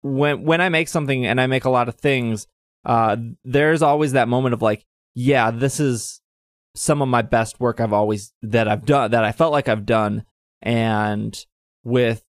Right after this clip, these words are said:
Tuesday night, when I was doing certain episodes, I, I didn't feel like that was the best work I was doing. And I'm not saying every episode has to be perfect or every episode is like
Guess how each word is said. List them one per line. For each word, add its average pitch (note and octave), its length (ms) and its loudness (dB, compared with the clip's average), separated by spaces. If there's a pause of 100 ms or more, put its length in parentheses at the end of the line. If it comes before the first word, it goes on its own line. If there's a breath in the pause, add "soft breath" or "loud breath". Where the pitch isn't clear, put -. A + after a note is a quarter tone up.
Tuesday B2+ 400 2
night, C3 300 0
when A2+ 120 -2
I A2 80 0
was A2 140 -2
doing A#2 260 -2
certain G#2+ 300 -2
episodes, G#2+ 560 -2
I, G#2 240 -4
I A2+ 100 0
didn't B2+ 420 -2 (120)
feel C3 200 2
like G#2+ 360 -2 (340)
that A2+ 400 0
was G#2+ 640 -2 (640)
the A#2 280 -2
best A2+ 340 0
work A#2 380 -2
I A2 100 0
was G2+ 260 -4
doing. A2+ 380 0
And B2+ 100 0
I'm F3+ 120 2
not A#2+ 180 -2
saying B2 320 0
every A#2 300 2
episode A2 320 -2
has A2 160 -4
to G#2+ 80 -14
be G#2+ 100 -6
perfect B2+ 460 -2
or A#2 80 2
every A2+ 240 0
episode A2 480 -2
is G#2 180 -2
like G#2 260 -4